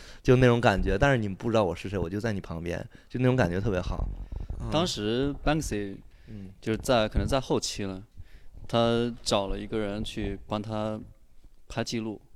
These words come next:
Speaker 3: 然后那个人是主动找他。
Speaker 1: 洗脑先生。
Speaker 3: 对。
Speaker 1: 嗯。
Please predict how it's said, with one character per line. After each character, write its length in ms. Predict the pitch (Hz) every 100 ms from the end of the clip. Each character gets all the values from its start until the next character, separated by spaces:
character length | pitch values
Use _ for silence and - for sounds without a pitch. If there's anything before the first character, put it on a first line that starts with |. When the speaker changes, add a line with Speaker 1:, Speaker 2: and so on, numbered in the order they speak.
| - - -
Speaker 3:
然 80 | 123
后 60 | 143
那 140 | 160
个 80 | 131
人 180 | 101 117
是 200 | - 110
主 180 | -
动 160 | 104 123
找 120 | 117
他。 40 | 101
Speaker 1:
洗 60 |
脑 160 | 113 92
先 260 | 98 113
生。 120 | 113 - - - - - -
Speaker 3:
对。 280 | 117 120 123
Speaker 1:
嗯。 280 | 98 95